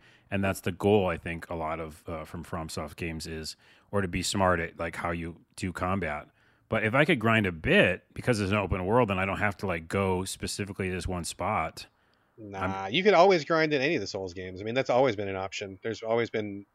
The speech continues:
Speaker 2: places to go to grind, and if you needed to grind, you could.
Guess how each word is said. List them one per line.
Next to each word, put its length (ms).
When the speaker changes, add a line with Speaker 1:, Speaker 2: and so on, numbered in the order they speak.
Speaker 2:
places 340
to 80
go 180
to 80
grind, 380
and 80
if 100
you 120
needed 240
to 40
grind, 260
you 80
could. 380